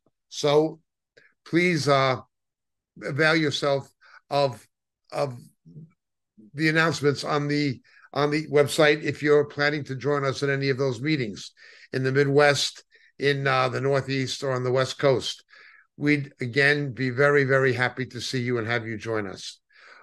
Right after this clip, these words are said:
All right, Exodus chapter seventeen, water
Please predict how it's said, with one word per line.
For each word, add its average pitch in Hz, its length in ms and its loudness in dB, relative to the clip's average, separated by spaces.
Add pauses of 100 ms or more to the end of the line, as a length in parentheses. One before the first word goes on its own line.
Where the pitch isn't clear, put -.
(220)
All 208 280 8
right, 190 340 4 (440)
Exodus 180 680 -2
chapter 165 640 0
seventeen, 156 1160 0 (640)
water 151 640 6